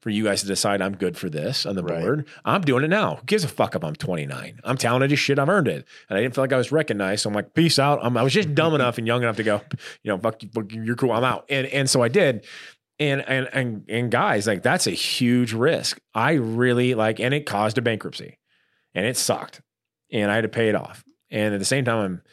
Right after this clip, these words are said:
Speaker 1: you know, then all of a sudden I had child support payments and alimony payments, company buyout payments, and all these things. And, and I've constantly done this for the past, you know, basically twelve years. And, and I have a goal now for me. And it's like, people are like, "Oh, you're crazy." Like, once I'm over fifty, and ten years from now,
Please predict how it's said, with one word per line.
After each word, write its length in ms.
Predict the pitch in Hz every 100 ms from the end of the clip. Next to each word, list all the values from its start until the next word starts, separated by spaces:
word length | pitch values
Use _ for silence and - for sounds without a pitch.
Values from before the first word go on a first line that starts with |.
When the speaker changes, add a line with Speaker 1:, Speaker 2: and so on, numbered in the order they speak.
| _ _
Speaker 1:
you 80 | -
know, 240 | 90 85 87
then 120 | 104
all 100 | 113
of 60 |
a 20 | 110
sudden 120 | 110
I 20 |
had 100 | 104
child 220 | - 98
support 240 | 90 85 62
payments 180 | 57 -
and 80 |
alimony 320 | 98 107 90 78
payments, 240 | 71 67
company 200 | - 98
buyout 320 | 98 113 92
payments, 260 | 85 76 71
and 60 | 110
all 100 | 131
these 160 | 127
things. 360 | - 135 110 - - - - _ -
And, 360 | 120 113 113 -
and 160 | 123
I've 220 | 110 156
constantly 420 | 156 131 151 139 127
done 260 | 113 123
this 160 | 120 101
for 140 | -
the 80 | 98
past, 400 | 110 107 104 - _ _
you 100 | 120
know, 220 | 90 90 - 90
basically 460 | 107 147 107 92
twelve 320 | 87 120 104
years. 360 | 98 127 87 - - _ - _ _
And, 440 | 113 110 104 101 - _ _ _ _ _ -
and 140 | 117
I 60 | 107
have 180 | 127 127
a 80 |
goal 320 | 120 131 175 76
now 180 | 71
for 160 | 73 113
me. 180 | 113 156
And 120 | 107 90
it's 180 | 92 -
like, 200 | 107 87
people 160 | 117
are 40 | 110
like, 120 | 92
"Oh, 20 |
you're 160 | 120 104
crazy." 300 | 151 156 107
Like, 100 | 92
once 160 | 139 190
I'm 120 | 208
over 180 | 180 156
fifty, 500 | - 104 151 156 180
and 140 | 98
ten 180 | 113 143
years 180 | 107 107
from 140 | 104
now, 260 | 82 80